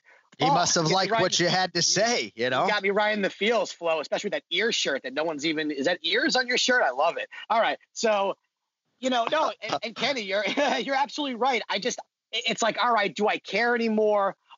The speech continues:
Speaker 2: Unless they're just paying him an absurd amount to be the name on the card that draws ears and eyes to it, uh, to give Nico Price some, you know, a little bit of clout if he gets the win. But it kinda sucks, though, you know, because I don't wanna see Cowboy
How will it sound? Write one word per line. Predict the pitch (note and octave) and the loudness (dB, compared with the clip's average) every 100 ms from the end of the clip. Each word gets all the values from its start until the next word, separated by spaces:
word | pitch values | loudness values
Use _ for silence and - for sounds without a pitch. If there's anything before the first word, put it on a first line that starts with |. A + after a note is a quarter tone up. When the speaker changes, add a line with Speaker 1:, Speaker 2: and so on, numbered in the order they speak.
| - | -6
Speaker 2:
Unless | F#3 C#4+ C4 | 0 0 0
they're | B3+ | -2
just | G#3+ G3+ | -2 -2
paying | - G#3 F#3+ | 0 0 0
him | G3 F3 - | -2 -2 -2
an | |
absurd | F3 C3+ - - G#3+ G#3 | -2 -2 -4 0 2 2
amount | F#3 F3 F3+ D#3 | 0 0 -2 -4
to | D#3+ | -6
be | E3 | -2
the | E3 | -2
name | D#3+ E3+ E3+ | 0 0 0
on | E3+ | 0
the | D#3+ | -2
card | - E3+ D#3+ | 0 0 2
that | C#3+ | 0
draws | A#2+ D3 E3+ E3+ D#3+ | -2 0 2 2 0
ears | - E3+ E3+ E3 - - - - | -2 0 2 0 -4 -10 -12 -4
and | D#3+ | -2
eyes | E3+ E3+ D#3+ - | 0 2 0 -2
to | - A#3+ A#3+ | 0 2 4
it, | A3+ - | 2 2
uh, | E3+ E3 | 0 0
to | - D#3+ | -2 -4
give | F3 | -6
Nico | E3+ G3 C#3+ - | -6 -6 -8 -6
Price | - F#3 A3+ - | -2 0 0 0
some, | A3+ G3 G3+ - _ _ | 0 0 -4 -8 _ _
you | G3 | 0
know, | G3+ G3+ | 2 4
a | |
little | G3 G3+ | 4 2
bit | G3 | 0
of | G3 | -4
clout | - G3 F#3+ | -2 0 0
if | E3+ | -2
he | - F#3 | -8 -6
gets | G3 - | -6 -2
the | F#3+ | 0
win. | G3 G3 F3+ - _ | 2 0 -2 -8 _
But | - | -2
it | B3 | 0
kinda | C#4 E4 | 0 0
sucks, | - E4 D#4 - | 0 0 0 0
though, | G3 | 0
you | D3+ | 2
know, | D3+ G#3+ | 2 0
because | - G#3 | 0 0
I | G3 G#3 | 2 2
don't | B3+ | 0
wanna | A3+ A3+ | 0 -2
see | G3 G#3+ | -2 -8
Cowboy | - F#3+ A3+ F3 D3+ | -4 -2 0 0 0